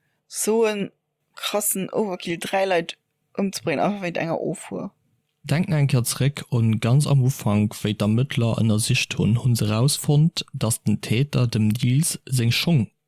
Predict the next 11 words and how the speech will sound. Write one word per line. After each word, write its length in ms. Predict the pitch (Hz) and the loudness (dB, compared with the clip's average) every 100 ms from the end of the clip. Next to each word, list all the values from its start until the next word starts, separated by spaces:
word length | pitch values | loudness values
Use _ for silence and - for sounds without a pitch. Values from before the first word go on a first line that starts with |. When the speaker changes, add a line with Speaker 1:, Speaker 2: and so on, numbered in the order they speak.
| - | -4
Speaker 2:
angetan 540 | 117 107 - 107 120 | -2 0 0 0 2
hat. 320 | 117 - - - _ _ _ _ - | 0 -2 -6 -12 _ _ _ _ -8
Speaker 1:
Mhm. 460 | 208 196 180 208 392 _ _ _ | -8 -6 -6 -6 -8 _ _ _
Speaker 2:
Wann 340 | - 127 131 131 | -14 -4 0 2
es 120 | 127 | 0
kein 240 | - 139 139 | 0 0 0
von 240 | - 127 | 0 0
denen 400 | 120 117 113 113 | 2 2 2 2
echte 260 | 120 117 - | 0 -2 -2
Verdächtige 680 | - 113 113 - - 117 107 | -4 0 0 0 0 0 2
war, 320 | 143 127 - | 2 0 -2